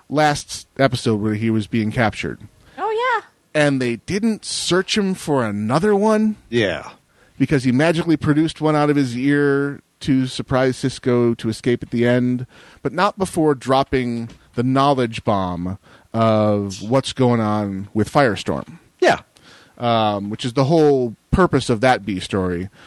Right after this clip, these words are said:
Speaker 1: was to advance the, um,
Speaker 3: That
Speaker 1: hey,
Speaker 3: plot line,
Speaker 1: that
Speaker 3: yeah.
Speaker 1: plot
Speaker 2: Yeah.
Speaker 1: line and reveal that they're, they're sticking with the original Firestorm idea, which was the two different people, the, the young guy and the older professor,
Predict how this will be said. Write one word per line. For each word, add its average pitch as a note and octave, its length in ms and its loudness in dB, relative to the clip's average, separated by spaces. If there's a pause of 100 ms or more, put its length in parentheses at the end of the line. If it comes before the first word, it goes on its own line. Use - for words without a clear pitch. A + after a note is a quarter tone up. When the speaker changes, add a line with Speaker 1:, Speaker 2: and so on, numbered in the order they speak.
(180)
Speaker 1:
was A2 240 0
to G#2+ 200 -2
advance B2 640 0
the, A2 680 -2 (420)
um, G2+ 760 -4 (360)
Speaker 3:
That C3+ 120 2
Speaker 1:
hey, C#3 120 4
Speaker 3:
plot A2+ 320 0
line, D#2 280 -12
Speaker 1:
that C#3+ 180 2
Speaker 3:
yeah. - 40 -8
Speaker 1:
plot C#3 200 2
Speaker 2:
Yeah. A#2+ 40 -4
Speaker 1:
line A2+ 240 0
and A2+ 500 -2 (480)
reveal F#3+ 400 4
that D#3 140 -2
they're, E3 160 4
they're D#3 180 0
sticking E3 400 0
with C#3+ 220 2
the B2+ 180 -2
original A#2 760 -2
Firestorm C3 640 2
idea, G#2 340 0
which G#2 240 -4
was G2+ 600 -4 (580)
the A#2+ 120 -6
two D#3 260 0
different B2 340 0
people, A2+ 380 0
the, G#2 300 -2
the G#2+ 140 -4
young A#2+ 380 2
guy A2 480 0
and A2 220 -4
the A2 80 -4
older A2+ 300 0
professor, G#2 760 -6